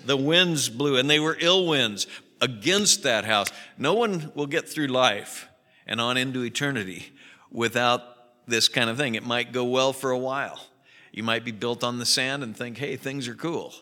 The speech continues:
But there's coming a day, Jesus said, "On that day,"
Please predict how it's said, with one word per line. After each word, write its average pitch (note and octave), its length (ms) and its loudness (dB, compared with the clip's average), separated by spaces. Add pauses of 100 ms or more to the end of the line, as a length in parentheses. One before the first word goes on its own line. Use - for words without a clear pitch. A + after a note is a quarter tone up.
(420)
But A#2 360 -2 (840)
there's A#2 240 0
coming C3+ 420 -2
a B2 60 2
day, A#2 420 0
Jesus G2+ 360 -6
said, G2 380 -2
"On A2 260 -4
that A2 400 -8
day," E2+ 400 -6